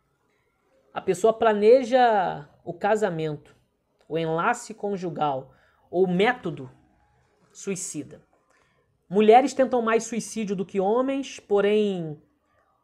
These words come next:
homens morrem mais por suicídio porque usam meios mais letais. E o quinto degrau,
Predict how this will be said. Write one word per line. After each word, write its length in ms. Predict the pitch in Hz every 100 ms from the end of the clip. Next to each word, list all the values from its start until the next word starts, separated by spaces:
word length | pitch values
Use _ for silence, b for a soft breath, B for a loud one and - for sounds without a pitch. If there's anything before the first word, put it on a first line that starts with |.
| _
homens 840 | - 180 214 220 208 180 - - -
morrem 400 | 156 214 190 202
mais 260 | 185 180
por 180 | - 180
suicídio 720 | - 180 165 - 214 254 233
porque 320 | 226 202 -
usam 240 | 196 196 196
meios 340 | 180 180 180
mais 260 | 165 175 170
letais. 720 | 185 180 131 123 127 - - _ _ _ b b b b
E 80 | 190
o 60 |
quinto 280 | 190 311 311
degrau, 640 | 294 247 185 135 127 -